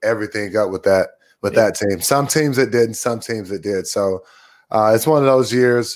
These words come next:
Speaker 1: um, and I think, I, I think them guys just have to go with what they have. Uh,
Speaker 2: Yeah.
Speaker 1: I know the se-, the seniors are not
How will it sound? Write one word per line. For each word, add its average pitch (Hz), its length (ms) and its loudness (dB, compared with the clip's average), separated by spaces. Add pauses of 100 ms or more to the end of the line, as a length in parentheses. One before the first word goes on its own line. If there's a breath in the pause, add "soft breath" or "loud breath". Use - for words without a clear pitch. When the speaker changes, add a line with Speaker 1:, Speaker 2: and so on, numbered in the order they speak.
(120)
Speaker 1:
um, 101 420 -2
and 107 320 -6
I 120 160 -2
think, 123 280 -6 (680)
I, 107 240 -2
I - 20 -4
think 120 220 -6
them 117 200 -4
guys 107 380 0
just 107 220 -4
have 110 160 0
to 113 100 -10
go 110 220 0
with 104 40 -4
what 104 140 -6
they 98 120 -2
have. 101 420 -2 (120)
Uh, 90 360 -4
Speaker 2:
Yeah. 95 80 -4
Speaker 1:
I 101 60 0
know 113 180 0
the 98 80 -6
se-, 113 320 -2
the 104 100 -4
seniors 113 560 -2
are 98 60 0
not 104 240 -2